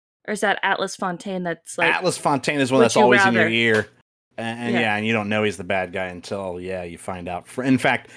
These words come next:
Speaker 2: Andrew Ryan is the one that t-, that tells you, "Hey, by the way, you've just been brainwashed the whole time by
Speaker 1: Yeah.
Speaker 2: Atlas Fontaine."
Speaker 1: But fun fact for everybody listening, we have a whiteboard calendar that hangs on our kitchen wall.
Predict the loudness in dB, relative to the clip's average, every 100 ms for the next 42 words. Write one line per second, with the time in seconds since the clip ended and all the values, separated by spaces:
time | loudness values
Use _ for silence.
0 | -6 -2 0 0 0 2 2 0 0 0
1 | 2 2 0 -2 -4 -8 -10 -6 -8 -10
2 | 0 2 2 0 -4 -6 -6 _ _ _
3 | _ _ _ -4 0 0 0 0 0 0
4 | -2 -6 -8 -12 _ -4 -4 -4 -6 -2
5 | -2 -2 -4 -4 -6 -6 -6 -10 -12 -14
6 | _ _ _ _ -2 0 0 -2 -2 -4
7 | -8 -8 -6 -8 -8 -14 _ _ _ _
8 | _ 0 0 2 0 2 0 0 0 -6
9 | -6 -6 -6 -6 -8 -8 -12 -8 -8 -6
10 | -2 0 0 -2 -4 -2 0 0 -2 -6
11 | _ _ _ _ 2 2 0 -4 0 0
12 | -2 -4 0 0 0 -4 -4 -6 -6 -8
13 | -4 -6 -6 -10 -8 -6 -2 0 0